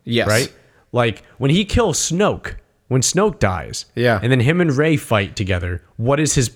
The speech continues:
Speaker 2: his promise? "Rule with me."
Speaker 1: Together, you and I can rule a galaxy, yeah.
Speaker 2: And we can keep it in peace.
Speaker 1: Yeah.
Speaker 2: Right? So his, his, his goal of, of ultimate, of, of, ul-, of his ultimate achievement is that, right?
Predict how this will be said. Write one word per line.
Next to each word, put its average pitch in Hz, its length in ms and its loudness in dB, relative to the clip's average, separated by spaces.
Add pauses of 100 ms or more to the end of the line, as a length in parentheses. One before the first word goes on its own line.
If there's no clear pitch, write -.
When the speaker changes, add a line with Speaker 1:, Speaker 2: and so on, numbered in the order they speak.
(240)
Speaker 2:
his 113 180 0
promise? 123 540 -2 (540)
"Rule 135 280 -2
with 151 180 -2
me." 104 100 0
Speaker 1:
Together, 120 380 0
you 104 180 -2
and 101 80 -4
I 98 120 -4
can 95 120 -8
rule 92 200 -4
a 87 40 -8
galaxy, 85 420 -8
yeah. 82 180 -6 (120)
Speaker 2:
And 131 120 2
we 131 80 2
can 127 140 -2
keep 156 260 -2
it 113 80 0
in 101 100 -2
peace. - 520 -4 (200)
Speaker 1:
Yeah. 120 220 0
Speaker 2:
Right? 120 260 0 (180)
So 147 160 0
his, 170 540 -2
his, 143 640 0 (1080)
his 165 320 0
goal 165 580 0
of, 123 380 0
of 107 340 0
ultimate, 131 640 0 (1040)
of, 117 160 0
of, 120 220 0
ul-, 143 200 0
of 113 160 0
his 117 140 -2
ultimate 117 340 0
achievement 104 480 -2
is 85 140 -8
that, 113 300 0
right? 113 300 -2